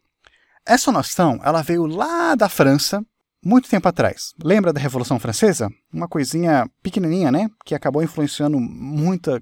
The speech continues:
coisa no mundo. Nessa época, tinha pessoas que elas apoiavam o rei, a coroa, e as pessoas que não apoiavam. Aqueles que apoiavam, eles acreditavam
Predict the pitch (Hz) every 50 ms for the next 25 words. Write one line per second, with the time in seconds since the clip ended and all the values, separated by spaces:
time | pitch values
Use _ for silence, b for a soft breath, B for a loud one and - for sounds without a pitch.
0 | - - - 127 117 120 120 113 107 98 90 90 110 - _ _ _ _ _ _
1 | _ b b b b b b b b b b b - 190 247 254 - - 185 147
2 | 120 - - - - _ _ _ - - 208 202 - 226 185 - - - 143 123
3 | 117 127 196 220 - - - _ _ _ _ _ _ _ _ _ _ _ _ _
4 | _ - 156 117 113 107 120 117 - 180 143 113 117 135 160 143 139 120 147 226
5 | 269 - _ _ _ _ _ - 120 110 - - 123 117 110 107 107 120 151 196
6 | 208 - _ _ _ _ _ _ _ _ _ _ - 277 240 - 277 233 - -
7 | 190 185 - - - 208 208 202 - 269 254 160 104 104 - - _ _ _ _
8 | _ _ _ _ _ _ _ _ b b b b b b - 226 226 - 294 247
9 | 208 - - 151 135 - 123 110 135 175 180 139 107 95 87 101 - _ _ _
10 | _ _ _ _ _ _ _ _ _ - 165 170 170 196 190 - 214 202 170 143
11 | - - 175 180 160 131 107 104